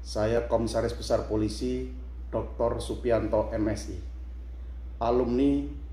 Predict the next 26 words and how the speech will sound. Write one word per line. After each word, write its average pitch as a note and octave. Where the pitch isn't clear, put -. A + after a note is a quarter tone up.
Program A#2+
Studi B2+
S B2
satu A#2+
Pendidikan A2
Fisika A#2+
unesa, A2+
angkatan B2
tahun A2+
seribu B2+
sembilan A2+
ratus G#2+
delapan G#2
puluh G2+
delapan. F#2+
Saat A#2
ini, D#3
saya A#2
menjabat B2+
sebagai A#2+
pemeriksa A#2+
forensik A#2+
utama A2+
di B2
Puslapfor A#2
Barreskrim G2+